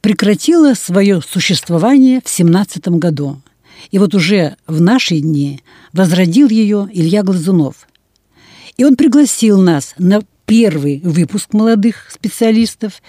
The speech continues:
и на первую выставку молодых начинающих художников. Мы торопились.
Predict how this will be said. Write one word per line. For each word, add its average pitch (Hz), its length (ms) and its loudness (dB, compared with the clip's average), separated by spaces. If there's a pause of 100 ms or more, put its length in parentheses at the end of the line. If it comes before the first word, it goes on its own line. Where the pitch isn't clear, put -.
(180)
и 220 80 2
на 220 180 4
первую 175 500 0
выставку 220 720 -2 (320)
молодых 170 480 2 (180)
начинающих 185 720 0
художников. 156 640 -8 (400)
Мы 175 240 2 (180)
торопились. 160 720 -4